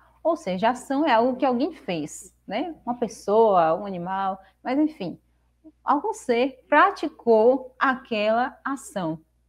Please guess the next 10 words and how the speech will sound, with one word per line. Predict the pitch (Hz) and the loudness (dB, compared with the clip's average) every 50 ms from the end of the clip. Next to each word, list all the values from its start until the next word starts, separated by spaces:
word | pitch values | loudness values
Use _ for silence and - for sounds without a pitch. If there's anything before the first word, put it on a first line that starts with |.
| _ _ _ | _ _ _
né? | - 165 214 | -10 -10 -10
Precisa | 226 - 220 - - 247 269 302 | -8 -10 -14 -12 -4 0 2 2
de | 302 311 | 4 4
alguém | 285 247 214 185 180 214 247 311 | 4 2 0 -2 -2 -2 -2 -2
para | 311 311 247 | 0 -2 -2
praticar | 247 - 226 220 220 - - - - 185 190 | -2 0 -2 -2 -2 -4 -10 -6 -4 -2 -2
aquela | 196 202 202 - 196 202 220 | -2 -4 -6 -8 -6 -4 -4
ação. | 247 247 - - - 160 147 - - _ _ _ _ _ _ _ _ _ _ _ _ _ _ _ _ _ _ _ _ _ _ _ _ _ _ _ _ _ _ _ _ _ _ _ _ _ | -6 -8 -10 -10 -10 -10 -10 -10 -16 _ _ _ _ _ _ _ _ _ _ _ _ _ _ _ _ _ _ _ _ _ _ _ _ _ _ _ _ _ _ _ _ _ _ _ _ _
E | 233 269 | 0 2
aí, | 339 302 233 220 233 254 262 - | 2 4 2 2 0 0 -2 -4